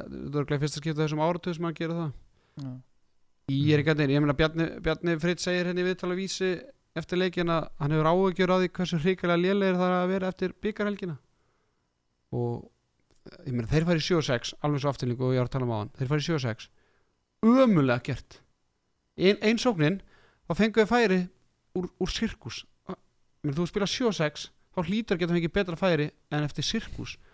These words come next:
Speaker 1: Og ef þú ætlar að þetta er sirkus, þá ertu ekki verið sjö og sex.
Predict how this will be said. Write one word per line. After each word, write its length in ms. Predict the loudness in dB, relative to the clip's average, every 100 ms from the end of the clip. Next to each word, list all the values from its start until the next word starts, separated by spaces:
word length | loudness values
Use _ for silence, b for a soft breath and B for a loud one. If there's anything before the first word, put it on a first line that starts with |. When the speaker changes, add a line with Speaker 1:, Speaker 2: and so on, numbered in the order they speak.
| B
Speaker 1:
Og 100 | 4
ef 60 | 4
þú 60 |
ætlar 140 | 4 2
að 20 |
þetta 140 | 2
er 80 | 2
sirkus, 460 | 2 0 0 -2 -2 b b
þá 100 | 2
ertu 160 | 2 2
ekki 160 | 2 0
verið 160 | 2
sjö 140 | 2 2
og 60 |
sex. 260 | 0 -6